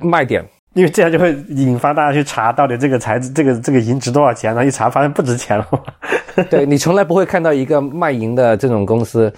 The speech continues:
Speaker 1: 啊，去在自己的店里面挂个招牌，说“我的银有多纯”，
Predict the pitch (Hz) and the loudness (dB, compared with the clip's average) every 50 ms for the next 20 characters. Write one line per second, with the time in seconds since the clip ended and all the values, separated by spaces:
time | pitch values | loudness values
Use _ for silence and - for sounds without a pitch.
0 | - _ _ - 120 107 104 104 - - 151 135 123 - 143 135 123 - 139 135 | -12 _ _ -4 -2 0 0 -2 -2 0 0 0 2 2 2 2 2 0 0 -2
1 | 113 98 110 107 104 101 - - 151 139 120 110 101 110 117 - - 143 127 117 | 0 2 2 2 2 0 2 0 0 2 2 0 -2 -2 -2 0 0 0 0 -2
2 | 110 - 131 123 - 110 110 - 139 120 123 117 147 156 147 139 139 175 208 196 | -2 -2 -2 -4 -2 -4 -4 -4 0 0 0 -2 -2 -2 0 0 0 2 2 0
3 | 131 - - 196 185 196 - - - 127 113 120 | -2 -2 -2 -2 -2 0 -2 -4 -4 -4 -4 -4